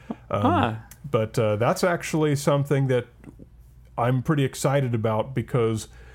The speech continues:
Speaker 1: we took all the lessons that we learned from skeptologists and applied it to this. That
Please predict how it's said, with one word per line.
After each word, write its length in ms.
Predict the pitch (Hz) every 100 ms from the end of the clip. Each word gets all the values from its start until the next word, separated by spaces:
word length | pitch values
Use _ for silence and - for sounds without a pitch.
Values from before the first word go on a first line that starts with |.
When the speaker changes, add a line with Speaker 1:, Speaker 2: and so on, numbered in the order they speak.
| -
Speaker 1:
we 100 | 123 123
took 220 | 143 139
all 160 | 139 151
the 80 | 143
lessons 540 | 135 160 160 127 107
that 140 | 113
we 120 | 110 110
learned 380 | 117 117 117
from 200 | - 113 107
skeptologists 960 | - 110 - 135 127 113 101 95 -
and 100 | 107
applied 420 | 101 - 135 120 113
it 140 | 104
to 260 | - - 107
this. 500 | 110 98 - - - - - - - - - - -
That 220 | 139